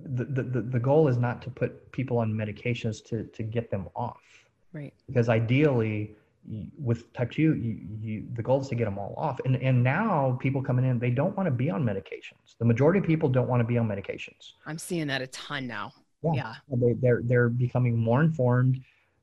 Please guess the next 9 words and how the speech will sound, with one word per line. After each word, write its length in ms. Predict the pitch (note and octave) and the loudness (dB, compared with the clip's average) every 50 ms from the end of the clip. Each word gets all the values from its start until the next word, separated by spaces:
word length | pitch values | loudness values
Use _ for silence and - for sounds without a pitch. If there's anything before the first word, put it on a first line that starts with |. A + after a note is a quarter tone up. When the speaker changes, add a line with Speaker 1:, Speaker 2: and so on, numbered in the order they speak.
| _ _ _ _ _ _ - | _ _ _ _ _ _ 4
Speaker 1:
Our 200 | C3+ D#3 G3+ A#3+ | 6 8 8 8
job 420 | G3+ E3+ F3 D#3 D3 D3 D3 D3 C#3 | 6 6 4 4 6 6 4 4 4
is 160 | C3 B2+ B2 | 2 4 4
now 340 | C3 C3 B2+ B2+ B2+ B2 A#2+ | 4 4 6 4 4 2 2
to 100 | - - | 0 0
be, 380 | A#2+ A#2+ B2 A#2+ A#2+ A#2+ A#2 - - | 0 2 4 4 4 4 2 0 0
to, 200 | - - A2+ - | 0 0 0 0
to, 160 | - - B2 | 0 -2 -4
to, 220 | A#2 - - A#2+ | -4 -4 -6 -12